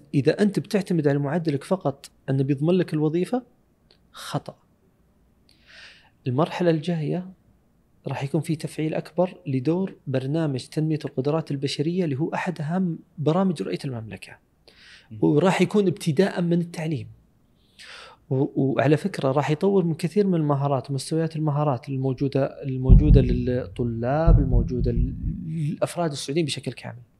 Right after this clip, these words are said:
Speaker 2: مم.
Speaker 1: وقتها أعتقد خلال سنتين، ثلاث سنوات، ما راح أحد ينظر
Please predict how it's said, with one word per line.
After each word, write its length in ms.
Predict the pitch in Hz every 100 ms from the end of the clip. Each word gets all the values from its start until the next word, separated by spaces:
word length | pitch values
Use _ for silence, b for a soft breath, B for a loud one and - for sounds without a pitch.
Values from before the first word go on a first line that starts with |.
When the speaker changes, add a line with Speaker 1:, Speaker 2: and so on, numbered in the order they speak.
| -
Speaker 2:
مم. 100 | 110 - B B B B B B
Speaker 1:
وقتها 760 | 156 - - 175 165 196 - - -
أعتقد 480 | 147 151 - 190 180
خلال 280 | - 170 165
سنتين، 320 | - 170 202
ثلاث 180 | 180 175
سنوات، 520 | - 180 175 175 190 - _ _ _ _ _ _ _ _ -
ما 280 | 139 143 165
راح 340 | 175 147 -
أحد 280 | 151 165 139
ينظر 540 | 135 151 151 160 165